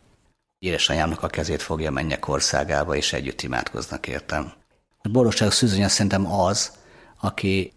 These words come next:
az összes anyai szeretetnek a szívét összegyűjti, és egy édesanyát lát szomorúan, akkor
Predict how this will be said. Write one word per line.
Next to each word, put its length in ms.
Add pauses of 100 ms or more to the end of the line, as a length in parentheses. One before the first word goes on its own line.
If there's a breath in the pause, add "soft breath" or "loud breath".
(120)
az 100
összes 300
anyai 420
szeretetnek 720
a 60
szívét 460
összegyűjti, 640
és 300 (200)
egy 140
édesanyát 580
lát 240
szomorúan, 520
akkor 560